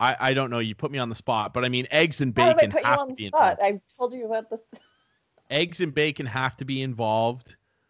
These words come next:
Speaker 1: Um, I would, I would prefer, uh, whole wheat toast.
Speaker 2: Um, how do you prepare your eggs?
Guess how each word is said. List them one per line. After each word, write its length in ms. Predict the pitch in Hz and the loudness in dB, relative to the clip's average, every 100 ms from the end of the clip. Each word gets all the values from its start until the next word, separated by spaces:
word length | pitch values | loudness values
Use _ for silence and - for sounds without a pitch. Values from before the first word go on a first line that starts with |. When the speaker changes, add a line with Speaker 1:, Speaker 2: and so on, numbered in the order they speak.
| _ _ - | _ _ -8
Speaker 1:
Um, 800 | 107 107 107 107 107 104 104 98 _ - | -6 -4 -2 0 0 -2 -6 -12 _ 0
I 160 | 117 | 2
would, 300 | 123 127 117 - _ | 2 0 -4 -12 _
I 160 | 117 123 | 0 2
would 220 | 127 113 | 0 -6
prefer, 1080 | - 123 120 - _ 127 123 127 123 120 117 - _ _ _ _ - - - | -6 -6 -6 -10 _ 2 4 4 4 2 0 -8 _ _ _ _ -20 -20 -8
uh, 500 | 101 104 98 92 90 - | -2 0 0 0 -2 -6
whole 320 | - - 113 | -6 0 2
wheat 320 | 107 104 - - 113 - | 2 -2 -4 -10 -10 -8
toast. 600 | 98 90 95 - - - - | -4 -4 -4 -8 -16 -20 -8
Speaker 2:
Um, 180 | 226 220 | -6 -6
how 220 | - 226 | -4 -4
do 60 | 226 | -4
you 80 | 220 | -8
prepare 320 | 240 214 208 | -10 -8 -8
your 200 | 202 - | -8 -6
eggs? 400 | 214 185 180 _ | -6 -6 -12 _